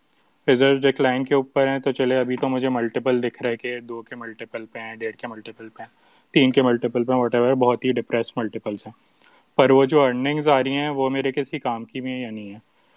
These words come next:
तो dividend तो नहीं आ रहा, सही है, क्योंकि पैसे फंस रहे हैं पीछे। तो dividend नहीं भी आ रहा, वो इतनी बुरी बात नहीं है as an investor।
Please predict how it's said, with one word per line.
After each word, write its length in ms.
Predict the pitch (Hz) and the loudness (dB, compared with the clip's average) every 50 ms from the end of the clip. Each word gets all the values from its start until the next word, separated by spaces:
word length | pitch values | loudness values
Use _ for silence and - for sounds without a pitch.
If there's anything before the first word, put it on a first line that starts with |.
| _ _ _ _ _ _ _ - | _ _ _ _ _ _ _ 4
तो 160 | 139 135 131 | 6 6 6
dividend 520 | 123 127 131 127 131 131 131 143 143 139 131 | 6 4 2 2 2 2 2 0 0 2 0
तो 100 | 151 143 | 0 0
नहीं 160 | 135 131 123 | 0 0 -2
आ 120 | 113 110 | -2 -2
रहा, 160 | 107 107 110 - _ _ _ _ _ _ _ _ - _ _ - _ _ _ _ | -4 -6 -8 -10 _ _ _ _ _ _ _ _ -20 _ _ -20 _ _ _ _
सही 320 | _ - - 143 123 123 123 | _ -8 -4 -2 -2 0 -2
है, 100 | 123 117 | -2 -4
क्योंकि 360 | - 143 131 117 - 131 127 | -4 -6 -6 -2 0 -2 -2
पैसे 340 | 127 - 120 113 - - 120 | 0 -2 -4 -4 -4 -6 -6
फंस 220 | - 120 113 - | -6 -6 -8 -8
रहे 80 | 123 117 | -8 -10
हैं 80 | 107 104 | -10 -10
पीछे। 260 | 107 107 - 110 101 - _ - - - _ _ _ _ _ _ _ _ _ _ | -14 -12 -12 -12 -12 -12 _ -20 -20 -20 _ _ _ _ _ _ _ _ _ _
तो 80 | - 135 | 2 2
dividend 520 | 127 120 127 123 127 127 127 156 151 147 | 4 6 4 6 6 4 4 4 2 2
नहीं 220 | 147 143 143 147 147 | 2 0 0 0 2
भी 100 | 156 160 | 2 2
आ 120 | 151 151 | 2 2
रहा, 120 | 147 156 156 | 2 2 2
वो 100 | 147 147 | 2 0
इतनी 220 | 139 - - 151 | 0 -4 -6 -4
बुरी 220 | 139 135 131 131 | -4 -2 -2 -2
बात 280 | 127 131 131 131 131 _ - | -2 -2 -4 -6 -6 _ -8
नहीं 100 | 143 143 | -6 -6
है 100 | 139 135 | -4 -4
as 60 | 139 | -4
an 120 | 143 139 | -6 -6
investor। 500 | 135 131 127 127 120 117 - _ - 160 | -6 -8 -8 -8 -10 -10 -8 _ -6 -6